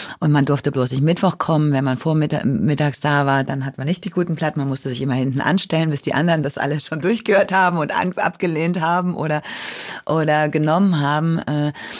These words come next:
und das war natürlich auch ganz wichtig, weil der Typ, der mir die Platten rausgegeben hat, der hat mich natürlich auch da schon hingeformt, wo ich, äh, letztendlich auch gelandet bin. Hätte der mir nicht die guten Sachen schon rausgegeben, wer weiß.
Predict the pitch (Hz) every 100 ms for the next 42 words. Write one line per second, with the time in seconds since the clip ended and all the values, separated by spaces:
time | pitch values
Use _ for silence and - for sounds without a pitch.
0 | - - 170 156 175 185 185 170 - 160
1 | 151 156 147 165 349 - 139 147 147 143
2 | - - 254 - 165 165 156 151 226 240
3 | 196 147 147 - - 139 139 147 156 -
4 | 156 160 180 165 165 160 170 156 - 151
5 | - 165 185 - 156 180 240 208 143 -
6 | 139 143 190 - - - - - 165 156
7 | 165 - 175 - - - 156 156 160 -
8 | - 160 - 165 165 - 156 156 170 254
9 | 226 - 139 147 143 156 175 190 175 170
10 | 170 170 185 202 156 165 165 147 143 143
11 | 147 - 151 156 156 147 180 151